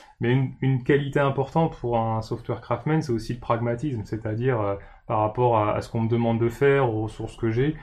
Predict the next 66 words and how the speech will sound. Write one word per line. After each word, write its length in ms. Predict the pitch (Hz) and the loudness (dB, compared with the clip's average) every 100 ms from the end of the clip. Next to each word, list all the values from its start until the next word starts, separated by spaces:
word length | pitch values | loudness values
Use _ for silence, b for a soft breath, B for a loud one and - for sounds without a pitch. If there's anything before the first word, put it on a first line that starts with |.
| B B | B B
c'est 180 | - 120 | -8 0
quoi 140 | 151 | 2
le 80 | 147 | 2
meilleur 280 | 127 127 127 | 2 2 2
compromis 500 | 123 120 127 127 143 | -2 -2 0 0 0
entre 420 | 123 - 127 139 | 0 0 0 2
un 100 | 120 | 0
résultat 440 | 113 123 123 131 123 | 2 2 2 0 0
de 40 | |
qualité 480 | 123 117 113 139 143 | 2 0 0 0 0
et 60 | |
quelque 160 | - 117 | 0 0
chose 180 | 127 123 | -2 -4
qui 140 | 123 | -2
répond 380 | 113 110 120 113 | -2 -2 -2 -2
aux 40 | |
besoins, 340 | 110 110 117 110 | 0 0 -2 -4
quoi. 180 | 104 101 | -6 -10
Donc 160 | 110 107 | -8 -2
le 120 | 107 | 0
but, 200 | 110 135 | 0 -2
c'est 180 | - 117 | -4 -4
pas 120 | 120 | -4
de 40 | 117 | -2
sortir, 500 | 117 - 131 131 110 B B 95 | -4 -4 -6 -6 -6 B B -6
euh, 180 | 95 | -4
toute 220 | 95 135 127 | -4 -4 -2
l'artillerie 520 | 123 - 120 120 120 | -2 -2 -2 0 -2
d'outils, 420 | 117 113 147 175 B B B | -4 -4 0 -2 B B B
parce 200 | 110 107 | -6 -4
que, 120 | - | 2
euh, 640 | 123 131 135 120 107 104 98 | 4 6 6 4 4 2 0
c'est 160 | - | 0
l'état 280 | 104 104 110 | 0 0 0
de 60 | 107 | 0
l'art, 160 | 120 | 0
c'est 160 | 117 107 | 0 -4
génial, 320 | 104 113 117 | 0 0 0
il 80 | 104 | -2
faut 160 | - 107 | -4 -4
le 60 | |
mettre 240 | 110 107 110 | -4 -4 -4
en 120 | 113 | -2
œuvre. 140 | 113 | -2
C'est, 240 | - 113 - | -4 -12 -6
non, 160 | 110 101 - | -8 -8 -10
on, 460 | - - - - - | -10 -8 -8 -8 -10
on 40 | |
se 60 | - | -4
pose, 300 | 123 139 143 | 0 0 0
je 40 | 101 | -8
vais 120 | 101 | 0
pas 120 | 120 | 0
passer 280 | 113 110 117 | 2 -2 -2
deux 140 | 107 107 | -2 -4
semaines 260 | - 131 | -2 -2
à 80 | 110 | -2
faire 220 | - 120 | -2 -4
quelque 120 | 107 101 | -4 -6
chose 200 | 95 - | -6 -6
qui 120 | 107 | -8
me 80 | 104 | -6
pourrait 260 | 104 101 | -6 -6
prendre 260 | - 110 101 | -4 -6 -4
un 100 | 101 | -4
jour, 260 | 117 143 | -2 -4